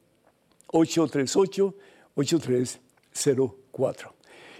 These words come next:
Y también, pues, a las invitamos, les invitamos a la cuarta conferencia teológica pastoral de la diócesis de Davenport, el sábado once de junio de dos mil veintidós en Otuma,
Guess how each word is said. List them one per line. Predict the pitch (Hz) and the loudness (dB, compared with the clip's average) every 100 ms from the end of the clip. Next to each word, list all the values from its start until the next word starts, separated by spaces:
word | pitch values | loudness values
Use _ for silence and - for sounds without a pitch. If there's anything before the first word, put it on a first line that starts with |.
| _ | _
Y | 139 | -8
también, | 120 127 131 139 151 | -2 0 2 2 0
pues, | 147 143 135 123 147 | 0 0 0 -2 -4
a | - | -4
las | 143 139 | -4 -4
invitamos, | 131 123 151 156 160 | -4 -2 -2 -2 -2
les | 139 | -2
invitamos | 139 123 143 151 160 - | -2 -4 -2 -2 -2 -2
a | 131 | -4
la | 135 | -4
cuarta | - 170 208 196 196 | -2 0 0 0 -2
conferencia | 160 135 131 156 151 151 | -2 -4 -2 -2 -2 -2
teológica | - 143 147 175 156 | -2 -4 -4 -4 -6
pastoral | 143 127 139 127 151 143 - - - - | -6 -6 -4 0 0 0 -8 -20 -20 -4
de | 160 | 2
la | 160 | 2
diócesis | 160 131 147 151 156 143 156 139 - | 0 -2 0 0 -2 -6 -8 -10 -10
de | - 139 | -6 -4
Davenport, | 127 143 180 156 170 190 208 _ - - - | -4 -2 -4 0 0 0 -6 _ -20 -20 -12
el | 127 | -10
sábado | - 139 151 143 147 - | -6 -2 2 0 0 0
once | 160 175 175 190 185 | 2 2 -2 -2 -4
de | 151 120 | -4 -6
junio | - 156 156 147 160 | -2 0 0 -2 -4
de | |
dos | 117 127 | -8 -6
mil | 127 | -6
veintidós | 127 123 123 143 135 - - - - | -6 -4 0 0 0 -6 -20 -20 -10
en | 151 131 135 - _ _ | -2 -2 -2 -6 _ _
Otuma, | - - 247 214 160 - | -4 -2 0 0 0 -2